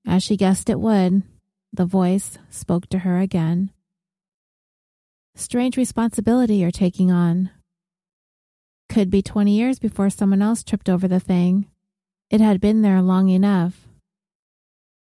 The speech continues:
Still, it's good that you're keeping busy." "If you had an ass, I'd be busy kicking it."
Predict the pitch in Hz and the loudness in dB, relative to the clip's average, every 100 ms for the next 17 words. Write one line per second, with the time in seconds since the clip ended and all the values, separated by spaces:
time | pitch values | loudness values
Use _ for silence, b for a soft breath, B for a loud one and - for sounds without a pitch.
0 | - - 277 262 196 196 _ _ _ _ | -16 -8 0 0 0 -2 _ _ _ _
1 | _ - - 233 - 277 - 226 226 - | _ -8 -4 -4 -4 -2 -2 -2 -4 -4
2 | 226 208 202 202 214 190 185 196 - _ | -2 0 2 2 0 0 0 -2 -4 _
3 | _ _ _ _ _ _ _ _ _ _ | _ _ _ _ _ _ _ _ _ _
4 | _ _ _ - 247 277 302 320 240 190 | _ _ _ -6 -2 0 0 -2 0 2
5 | 208 240 - - _ _ 196 220 226 208 | 2 0 -6 -14 _ _ -2 0 2 2
6 | 202 190 - 202 190 165 156 | 2 0 0 2 2 2 0